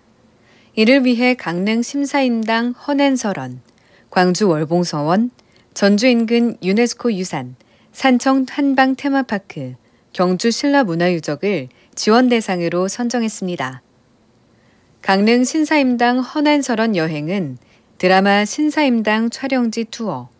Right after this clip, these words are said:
자수 천연 염색 체험 등으로 구성되고 광주 월봉서원 여행에서는 서원 숙박, 달빛 음악회 등을 즐기며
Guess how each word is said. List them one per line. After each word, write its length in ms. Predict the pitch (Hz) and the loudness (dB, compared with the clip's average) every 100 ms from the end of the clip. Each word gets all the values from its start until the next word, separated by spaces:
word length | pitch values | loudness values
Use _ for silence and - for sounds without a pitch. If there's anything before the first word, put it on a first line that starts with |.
| _ _ _ _ _ | _ _ _ _ _
자수 460 | - 180 - 202 214 | 0 2 2 0 -2
천연 340 | - 294 285 | 0 2 2
염색 380 | 165 151 - 208 | 0 -2 -4 -4
체험 280 | - 262 247 | -2 0 2
등으로 360 | 226 196 196 208 | 0 0 0 -2
구성되고 840 | 170 170 160 143 131 185 156 127 - _ _ _ _ - | -4 -6 -6 -8 -4 -2 -2 -6 -16 _ _ _ _ -2
광주 280 | 208 202 247 | 2 2 4
월봉서원 720 | 165 156 220 240 247 240 180 | 2 2 0 0 2 2 2
여행에서는 800 | 156 185 180 175 170 170 185 196 | -2 -2 -2 -4 -4 -2 -2 -4
서원 380 | - 285 285 254 | -2 0 0 0
숙박, 460 | 220 - 147 131 - _ _ - | -6 -8 -8 -8 -14 _ _ 0
달빛 420 | 190 190 240 180 | 2 2 -2 -2
음악회 380 | 170 185 - 202 | 0 -2 -2 -4
등을 260 | 170 170 | -2 -4
즐기며 560 | 165 143 151 147 156 | -4 -8 -8 -6 -6